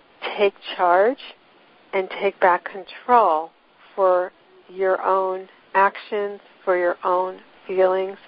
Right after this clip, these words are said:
for your own joy and happiness. In the step, you become very clear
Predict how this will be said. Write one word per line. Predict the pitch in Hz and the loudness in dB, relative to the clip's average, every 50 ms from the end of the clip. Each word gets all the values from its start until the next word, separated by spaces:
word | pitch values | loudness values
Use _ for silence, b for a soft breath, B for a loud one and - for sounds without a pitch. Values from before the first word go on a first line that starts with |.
| - | -8
for | - 185 | -6 -2
your | 175 175 175 - - | 0 0 0 0 0
own | 175 170 170 175 - | -2 -2 -2 -6 -8
joy | - 170 170 165 165 | -6 -4 -2 -2 -2
and | 160 160 | -2 -4
happiness. | 160 165 151 - - 147 - - - - - - - - - - - - - - - - - - | -8 -10 -10 -10 -12 -16 -16 -16 -16 -18 -20 -20 -20 -20 -20 -20 -20 -20 -20 -20 -20 -18 -6 2
In | - 220 220 | 2 4 4
the | 214 208 - - | 4 0 0 -4
step, | - - 262 247 226 185 160 170 _ _ _ _ _ _ _ _ _ _ _ - | 2 4 4 4 6 4 2 0 _ _ _ _ _ _ _ _ _ _ _ -12
you | 202 208 208 | -10 -10 -8
become | 220 208 - - 208 185 180 170 | -10 -10 -8 -6 -6 -6 -6 -4
very | - 190 190 202 214 220 | -2 0 2 2 2 0
clear | - - - - - 247 233 202 160 151 156 160 | 0 -2 -6 -2 -2 -2 0 0 -2 -4 -6 -10